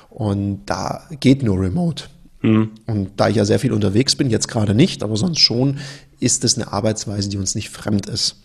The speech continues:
Speaker 2: Ja.
Speaker 1: Und dann halt einfach mal Kunden angesprochen und gefragt, „Sag mal, wie sieht's aus? Kann ich euch A, in dem Thema Remote Sales unterstützen?“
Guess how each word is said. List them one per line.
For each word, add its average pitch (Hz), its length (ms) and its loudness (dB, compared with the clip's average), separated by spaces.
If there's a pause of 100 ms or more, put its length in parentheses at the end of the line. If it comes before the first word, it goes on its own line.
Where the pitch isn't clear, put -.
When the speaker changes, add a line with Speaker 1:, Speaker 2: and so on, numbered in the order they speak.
(240)
Speaker 2:
Ja. 101 200 0 (760)
Speaker 1:
Und 104 220 0
dann 110 220 0
halt 113 140 2
einfach 110 180 -2
mal 110 300 2
Kunden 117 280 -2
angesprochen 120 640 0
und 117 160 -6
gefragt, - 440 -8
„Sag - 200 -4
mal, 120 340 0 (180)
wie 113 100 -2
sieht's 104 220 -4
aus? 123 240 0
Kann 113 100 -4
ich 110 80 -4
euch - 180 -6
A, 107 220 0
in 123 80 -2
dem 110 140 0
Thema 113 460 2 (200)
Remote 98 380 2
Sales - 340 0
unterstützen?“ 151 640 0